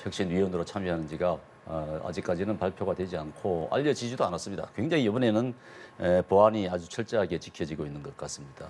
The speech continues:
그렇지만은, 에, 혁신위 이 구성으로 보면은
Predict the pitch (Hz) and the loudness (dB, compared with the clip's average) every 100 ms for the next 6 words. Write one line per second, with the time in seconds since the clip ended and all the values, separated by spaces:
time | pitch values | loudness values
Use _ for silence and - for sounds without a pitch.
0 | - 113 113 135 127 127 127 151 151 - | -2 -2 -2 0 2 4 4 2 -4 -10
1 | - - - 113 110 107 131 147 139 139 | -20 -20 -4 4 4 4 0 0 2 2
2 | 143 143 143 104 123 123 123 123 120 - | 2 2 2 2 4 4 4 4 4 2
3 | 113 - 147 120 92 95 101 131 101 | 0 2 2 4 2 2 2 2 0